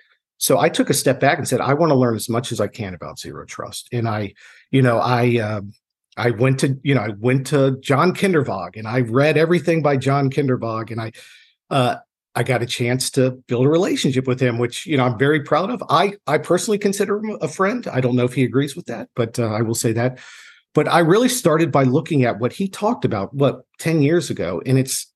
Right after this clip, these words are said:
these principles still apply today. And so we built, we wanted to build a strategy where it wasn't about implementing new technologies. It was about implementing Zero Trust principles into everything we do.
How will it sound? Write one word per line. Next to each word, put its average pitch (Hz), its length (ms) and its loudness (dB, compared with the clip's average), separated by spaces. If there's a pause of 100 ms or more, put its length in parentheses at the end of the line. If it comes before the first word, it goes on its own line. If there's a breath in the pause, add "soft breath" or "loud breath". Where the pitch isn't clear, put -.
these 165 200 -2
principles 127 720 0
still 131 240 2
apply 104 320 -2
today. 95 540 -8 (580 loud breath)
And 131 500 2
so 120 540 0 (400)
we 143 220 -2
built, 175 300 0
we 151 120 0
wanted 185 300 2
to 131 60 2
build 123 280 2
a 147 60 2
strategy 110 580 -2
where 104 120 -2
it 87 120 -4
wasn't 139 240 2
about 131 320 2
implementing 104 480 -2
new 98 140 -6
technologies. - 800 -10
It - 20 0
was 117 120 0
about 110 320 -2
implementing 123 800 2
Zero 120 260 2
Trust - 340 -6
principles 98 520 -2
into 110 200 -6
everything 107 420 -4
we 143 80 0
do. 214 340 -2